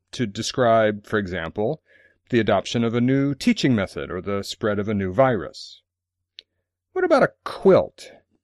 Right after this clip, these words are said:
Can a quilt be a document? Well, sure it can. They often record the stories of individuals and families, communities, events, and histories.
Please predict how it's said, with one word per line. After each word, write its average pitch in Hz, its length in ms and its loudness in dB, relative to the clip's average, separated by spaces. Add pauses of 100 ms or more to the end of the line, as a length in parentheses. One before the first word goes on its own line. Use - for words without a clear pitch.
(300)
Can 151 120 -4
a 120 60 0
quilt - 760 -2
be 226 120 -2
a 220 60 4
document? 247 680 -2 (840)
Well, 156 260 -2
sure 220 300 4
it 117 80 -2
can. 92 400 -2
They 131 160 4
often 135 500 2
record 127 800 2
the 113 160 -2
stories 117 640 2
of 98 280 -2 (320)
individuals 123 880 2
and 101 120 -2
families, 120 760 -2
communities, 117 840 -2
events, 107 560 -4
and 107 140 -4
histories. - 640 -6